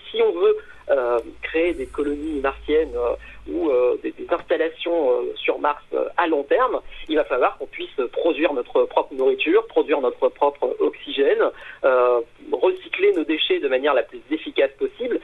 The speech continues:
jamais avec une efficacité de cent pour cent, donc c'est ça qui, qui pose problème. Et dans les années quatre-vingt-dix, en fait, il y a eu une superbe expérience qui a été faite, euh, dans le désert de l'Arizona, qui s'appelait, euh, Biosphère deux, où l'idée, c'était de mettre un peu la terre en bouteille, de comprendre comment,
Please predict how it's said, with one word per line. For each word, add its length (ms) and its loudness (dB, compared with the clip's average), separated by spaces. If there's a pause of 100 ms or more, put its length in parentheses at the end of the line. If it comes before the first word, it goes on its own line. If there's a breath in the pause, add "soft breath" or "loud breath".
(120 loud breath)
jamais 380 4
avec 280 0
une 80 -6
efficacité 480 -4
de 140 -20
cent 100 -2
pour 220 -6
cent, 200 4
donc 160 0
c'est 120 -10
ça 100 0
qui, 140 -4 (220)
qui 80 -18
pose 240 -8
problème. 440 -2 (600 loud breath)
Et 80 -2
dans 80 0
les 100 2
années 160 2
quatre-vingt-dix, 500 -2
en 100 -2
fait, 160 2
il 60 0
y 40 2
a 20 0
eu 60 0
une 160 -4
superbe 340 -2
expérience 540 0
qui 80 0
a 20 4
été 180 -2
faite, 300 0
euh, 240 -2 (220)
dans 160 2
le 80 -2
désert 260 0
de 80 0
l'Arizona, 500 0
qui 80 -16
s'appelait, 380 0
euh, 200 2
Biosphère 440 -2
deux, 200 -4 (480 loud breath)
où 100 0
l'idée, 300 0
c'était 200 0
de 80 -2
mettre 240 0
un 60 2
peu 120 0
la 120 2
terre 340 0
en 120 2
bouteille, 480 -6 (160 loud breath)
de 60 -2
comprendre 540 2
comment, 420 0